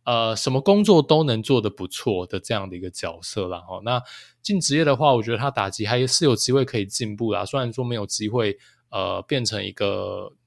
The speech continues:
打一堆全垒打的炮手，但他的 contact 能力真的好，哦，我觉得他打击，呃，只要不要这么的碰，哦，只要再挥完整一点，我觉得他打击确实有机会可以再更上一层楼的。对，所以陈志宇的话，我自己认为，当然可能顺位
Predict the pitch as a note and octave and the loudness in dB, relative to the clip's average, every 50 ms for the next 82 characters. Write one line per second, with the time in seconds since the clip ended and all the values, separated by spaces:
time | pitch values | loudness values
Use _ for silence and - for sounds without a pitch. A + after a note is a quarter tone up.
0 | _ - - G2 G2+ A2+ A2+ A#2 A#2 A2+ - - G2+ F#2+ G2 G2 F2 F2 F2 - | _ -6 -6 -4 -2 -2 -2 0 -2 -2 -4 -6 -8 -8 -6 -6 -6 -8 -8 -12
1 | - - - A2 F2+ E2+ F2 - - - - - - _ - - _ _ - G#3 | -10 -2 0 0 0 0 -4 -8 -6 -6 -6 -8 -10 _ -20 -20 _ _ 0 2
2 | G3+ G#3 F#3+ - - E3+ F3+ F3 F#3+ C3 A2+ A2 C3 C#3+ B2 - - - - D3+ | 2 2 2 0 -2 -2 0 2 2 2 0 0 0 0 -2 -2 -2 -2 0 0
3 | D3 D3+ D#3+ C#3 B2+ G2+ - - - G2+ G2+ - G#2 G#2 G2+ G2 G2 F#2+ - C3 | 0 0 0 -2 -4 -4 -6 -6 -8 -8 -8 -8 -12 -12 -12 -12 -10 -8 -4 -4
4 | C#3 C3+ C#3 D3+ D3 - A2 G2+ G2+ G2 - G#2+ G2 G2+ G#2+ - - - _ _ | -4 -4 -4 -6 -4 -4 -4 -4 -4 -6 -6 -8 -8 -10 -10 -14 -20 -20 _ _
5 | _ - A2 G#2+ G#2 G#2 G#2 - - A#2 B2 C#3+ D3+ - _ - - C3 C3+ E3+ | _ -4 -4 -2 -2 -4 -6 -6 -4 -2 0 -2 -2 -2 _ -8 -6 -2 0 2
6 | F3 E3 D3+ D3 C#3 C3 B2+ B2+ - - G#3 D3 B2 A2 - G#2+ _ - - - | 4 4 4 4 4 2 0 -2 -2 -2 0 0 0 -4 -4 -8 _ -10 -6 -4
7 | D#3+ G#2+ F#2 F#2+ F#2 F2 F#2+ - - G#2+ A#2+ C#3 D#3 D3+ C3 - C#3+ D3 D3+ B2 | -4 -2 -4 -6 -14 -14 -12 -6 -4 -4 -2 -2 -4 -6 -2 0 -2 0 0 -2
8 | F#2+ G#2 A2+ A2+ - G#2+ F#2 G#2 G#2+ G#2 G2+ F#2 F#2+ F#2+ G#2 A2+ B2+ C#3 C3 - | -2 -4 -4 -6 -6 -6 -6 -8 -8 -8 -8 -8 -8 -8 -10 -8 -8 -8 -8 -10
9 | G#2 F#2+ F#2 F#2+ F#2 - - B2+ G#2+ G#2+ G#2 G#2 G2 F2+ F2+ - - G#2+ G#2+ - | -12 -14 -10 -10 -4 2 2 2 2 2 0 0 -2 -2 -4 -6 -6 -6 -6 -6
10 | - G2 F#2 - G2 F#2+ - A2 G#2 G2 F#2+ G2+ F#2+ G2 G2+ F#2+ - - - F2+ | -6 -10 -10 -10 -12 -12 -10 -12 -12 -12 -12 -14 -14 -12 -12 -10 -10 -10 -10 -12
11 | F2+ F#2 F2+ F2+ F2+ F2+ - - G2+ - - - - - - - - _ - D#3 | -18 -16 -18 -16 -16 -16 -14 -14 -14 -14 -14 -18 -18 -16 -18 -20 -10 _ 2 2
12 | C#3+ C3+ A3+ A3 G3 - - E3 D3+ E3+ F#3 A#3 G3+ C#3 B2+ A#2+ B2 - D3+ C#3+ | 2 4 4 4 2 2 0 -2 -2 -2 -2 -2 0 0 0 -2 0 0 2 2
13 | C3+ C3 B2 A2 A2 G#2+ - F#3 D#3 B2+ D3 D#3+ D3 C3+ B2 A#2 A#2 F3 F3 D#3 | 2 2 0 -2 -6 -8 -6 -4 -4 -2 0 0 0 2 0 0 0 0 -2 -2
14 | D3 - - A2 G2+ G2 G#2 - - D3+ C3+ C3 C3+ C3 B2+ A#2+ A2 G#2+ - | -2 -4 -8 -8 -8 -8 -8 -8 -6 -6 -6 -2 -2 0 0 0 0 -2 -6